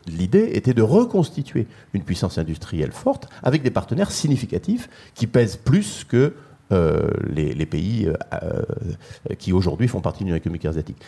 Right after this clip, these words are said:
Et c'est l'une des raisons, l'échec de ce projet, et l'une, et puis les conséquences, euh, dramatiques de la crise ukrainienne, qui relèvent d'une autre logique et, et, et, et pas uniquement économique, évidemment, hein. Euh,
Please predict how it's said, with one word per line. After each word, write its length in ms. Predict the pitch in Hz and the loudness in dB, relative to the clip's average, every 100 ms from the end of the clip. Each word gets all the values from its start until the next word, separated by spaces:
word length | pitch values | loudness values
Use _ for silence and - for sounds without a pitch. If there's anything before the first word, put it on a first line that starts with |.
| - | -8
Et 60 | - | -2
c'est 140 | 104 | 2
l'une 220 | 135 135 175 | 4 6 6
des 120 | 151 | 6
raisons, 400 | 135 123 127 104 - | 6 4 2 0 0
l'échec 480 | 85 - 190 190 | 0 2 2 0
de 40 | - | -8
ce 120 | - | -6
projet, 380 | - 98 110 240 - - | -2 0 0 0 -6 -4
et 120 | 101 | 2
l'une, 240 | 98 151 - | 4 4 2
et 80 | 95 | -2
puis 240 | - 92 - | -2 -6 -4
les 80 | 73 | -4
conséquences, 580 | 76 71 95 98 - - | -4 -6 -2 -4 -4 -6
euh, 120 | 78 - - - | -6 -8 -14 -6
dramatiques 360 | 82 98 190 139 | -2 0 0 2
de 60 | |
la 80 | 85 | -2
crise 220 | - 107 | 0 0
ukrainienne, 400 | 92 123 165 196 | 0 0 0 0
qui 260 | - 78 69 | -2 -4 -4
relèvent 500 | - 80 85 90 80 - - | -4 -2 0 0 0 -8 -14
d'une 200 | - 82 | -6 2
autre 300 | 123 139 - | 2 2 2
logique 420 | 104 110 147 - | 2 2 0 -2
et, 240 | - 76 73 - - | -4 -2 -4 -10 -8
et, 380 | - - 87 - - | -6 -6 -8 -10 -10
et, 180 | - - - - | -10 -10 -10 -6
et 80 | - | -2
pas 160 | 87 | 0
uniquement 400 | - 143 131 131 | 4 4 4 2
économique, 460 | 110 101 131 180 - | 0 2 2 2 0
évidemment, 400 | 90 107 143 104 | 0 2 2 0
hein. 200 | - 139 - - - - | -2 -4 -4 -18 -8 2
Euh, 240 | 92 85 | 4 4